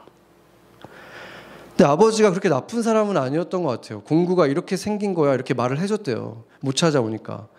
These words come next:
근데 다시 막 긴장해가지고 막 찾으려고 했는데 또 못 찾은 거예요. 또 어먼 걸 가져온 거예요, 아빠한테.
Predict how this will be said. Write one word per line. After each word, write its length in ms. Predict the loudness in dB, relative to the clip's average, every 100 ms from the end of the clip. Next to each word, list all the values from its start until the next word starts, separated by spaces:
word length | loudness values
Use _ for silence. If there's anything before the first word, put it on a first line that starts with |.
| -20 -20 -20 -20 -20 _
근데 140 | 0 2
다시 320 | 2 4 4
막 560 | 2 0 -10 -20 _
긴장해가지고 720 | 0 4 4 2 2 -2 -2 -6
막 120 | -6
찾으려고 500 | -6 -2 0 2 0
했는데 640 | -2 -2 -2 -4 -6 -12 -20 _ _
또 100 | -2
못 140 | 0 0
찾은 320 | 0 0 -2
거예요. 320 | -4 -6 -10 0
또 120 | 2
어먼 260 | 4 4 4
걸 140 | 2
가져온 340 | 0 -6 -8 -8
거예요, 180 | -10
아빠한테. 540 | -10 -8 -10 -12 -18